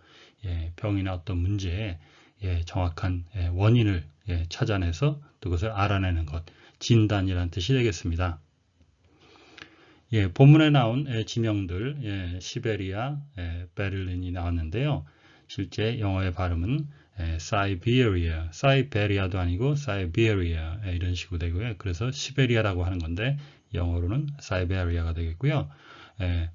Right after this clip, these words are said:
버린 나왔었는데, 베를린 나왔는데요. 예, 이것은 벌린, 예, 벌린이 되겠습니다. 그리고 참고로,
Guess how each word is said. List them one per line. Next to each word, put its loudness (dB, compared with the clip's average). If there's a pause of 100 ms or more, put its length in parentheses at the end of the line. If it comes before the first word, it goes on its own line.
버린 6
나왔었는데, -2
베를린 4
나왔는데요. 0
예, -4
이것은 0
벌린, 0 (180)
예, -2
벌린이 -2
되겠습니다. -2 (600)
그리고 2
참고로, 2